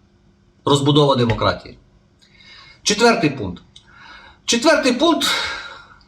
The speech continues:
Після нашої перемоги ми маємо повністю, скажімо так, і тотально вирішити, кардинально вирішити питання з корупцією.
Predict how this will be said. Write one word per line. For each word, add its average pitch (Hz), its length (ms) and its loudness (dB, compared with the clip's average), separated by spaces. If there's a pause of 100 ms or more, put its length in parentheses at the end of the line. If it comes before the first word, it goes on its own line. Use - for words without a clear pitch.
Після 180 260 2
нашої 143 360 0
перемоги 196 600 2 (520)
ми 165 240 4
маємо 160 580 0 (200)
повністю, 196 840 0 (380)
скажімо 151 420 2
так, 131 280 0
і 214 100 0
тотально 131 760 0 (640)
вирішити, 147 600 2
кардинально 165 720 2
вирішити 120 480 2
питання 147 680 0 (220)
з 123 360 2 (320)
корупцією. 127 580 -2